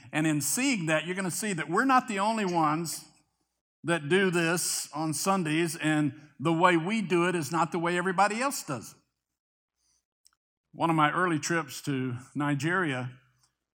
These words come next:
when they announced the offering, I thought it would be like ours, you know, as the ushers come forward.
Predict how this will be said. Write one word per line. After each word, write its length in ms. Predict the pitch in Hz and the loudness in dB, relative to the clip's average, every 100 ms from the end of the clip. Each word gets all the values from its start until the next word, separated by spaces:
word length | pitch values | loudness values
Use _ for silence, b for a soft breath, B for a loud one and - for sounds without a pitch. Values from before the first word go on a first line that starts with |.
| _ _ _ _ _ _ _ | _ _ _ _ _ _ _
when 120 | 170 | 0
they 140 | 170 160 | 2 4
announced 480 | 147 180 185 160 - | 4 2 2 0 -6
the 140 | 147 | -2
offering, 600 | 160 196 226 143 135 165 | 4 4 4 -2 -2 0
I 180 | 156 196 | 0 0
thought 240 | 196 160 | 2 2
it 60 | 156 | 2
would 140 | 156 | 0
be 140 | 151 160 | 0 4
like 300 | 156 170 196 | 6 4 4
ours, 420 | 190 190 151 127 | 2 4 2 -2
you 80 | 135 | -2
know, 140 | 131 | -2
as 180 | 127 120 | -4 -6
the 140 | 120 | -6
ushers 320 | 120 131 151 - | -6 -6 -8 -8
come 240 | 139 139 | -6 -6
forward. 420 | 131 98 107 131 | -8 -10 -8 -10